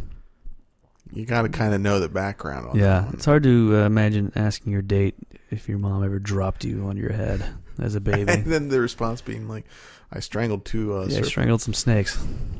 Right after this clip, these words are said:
Speaker 1: Perf-, that's fine. That's fine.
Speaker 2: She took it in stride. So then they're walking around town more. Uh, now they're in a different out-, they're in their third or fourth different outfit already on this date. I don't know. We have no idea what
Speaker 1: Yeah,
Speaker 2: timeline.
Speaker 1: yeah.
Speaker 2: Time is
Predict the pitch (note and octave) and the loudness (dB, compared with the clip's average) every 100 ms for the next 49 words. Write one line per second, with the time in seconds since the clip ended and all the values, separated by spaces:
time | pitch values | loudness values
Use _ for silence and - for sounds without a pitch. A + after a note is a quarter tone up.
0 | - - G#2+ G2+ - - G#2 F#2+ - D#2+ | -12 -12 -6 -6 -8 -6 -4 -4 -8 -10
1 | C#2 - - _ - A#2 - - D2+ D2+ | -8 -10 -14 _ -8 -6 -6 -8 -10 -10
2 | - - - D#3 A2+ G2 G2 G#2 G2+ G2+ | -14 -10 -6 -2 0 -2 -6 -8 -6 -8
3 | - - - _ _ _ - F#3+ F3+ D#3 | -10 -16 -18 _ _ _ 0 2 4 6
4 | C#3 C3+ B2+ B2 A#2 B2+ A#2+ A#2 C3 C3+ | 6 4 4 4 4 4 4 4 6 8
5 | C3+ C3 - - - - - - G#2+ G2+ | 8 6 0 -12 -20 -20 -18 -2 4 6
6 | G2+ G#2 A2 A#2 A2+ G#2+ G#2+ G#2 G#2 - | 6 6 6 6 6 6 4 2 0 -6
7 | _ _ - G2+ A#2 A2 G#2+ - A#2+ C3 | _ _ -6 0 2 2 2 2 4 6
8 | C3 A#2 - B2 B2 - A#2 - A#2 A2 | 8 6 6 4 4 4 4 4 2 4
9 | A2 G#2+ G2+ G#2+ G#2+ G#2+ G#2+ A2 - - | 4 4 4 4 6 6 4 2 -2 0
10 | A2 A2+ G#2 A#2 A2 - - - - - | 2 4 4 4 4 2 -4 -6 -6 2
11 | C3+ C3 B2 A#2 A2 - C3+ C#3 C3+ B2 | 4 4 4 4 4 4 6 6 8 8
12 | B2 A#2+ C3+ G#2 A#2 A#2+ A#2 A2+ B2 - | 10 8 8 6 4 4 4 4 4 6
13 | D#3 D#3 D#3 - - - A#2 A2+ A2 A2+ | 6 6 2 -2 -6 2 6 6 4 -2